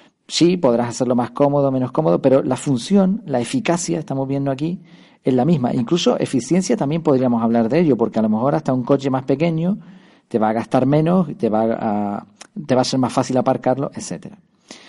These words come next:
Entonces, aquí la herramienta no es fundamental. Pero ahora, si hablamos de ganar el campeonato de Fórmula uno, ya la cosa cambia. Ahora sí que la herramienta, que es un vehículo igual, eh, sí que es un factor,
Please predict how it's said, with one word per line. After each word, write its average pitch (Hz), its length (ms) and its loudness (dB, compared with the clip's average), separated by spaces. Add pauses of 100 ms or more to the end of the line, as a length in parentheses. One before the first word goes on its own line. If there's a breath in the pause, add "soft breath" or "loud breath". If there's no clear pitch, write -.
(160 loud breath)
Entonces, 131 280 0
aquí 123 180 2
la 196 80 8
herramienta 180 460 4
no 151 100 2
es 127 60 -2
fundamental. 101 600 -2 (720 soft breath)
Pero 135 160 6
ahora, 226 280 6
si - 280 4
hablamos 185 340 6
de 202 120 6
ganar 185 200 6
el 180 60 6
campeonato 165 540 4
de 156 60 4
Fórmula 160 360 4
uno, 180 360 4 (120)
ya 131 340 4
la 156 120 4
cosa 156 240 0
cambia. 123 400 0 (360)
Ahora 143 280 4
sí 202 160 0
que 170 140 4
la 131 140 4
herramienta, 147 680 2
que 120 80 0
es 117 60 -2
un 139 120 -2
vehículo 131 440 4
igual, 131 400 0 (720 soft breath)
eh, 123 240 2
sí 120 220 -2
que 190 340 6
es 131 100 -2
un 131 140 -2
factor, 151 680 2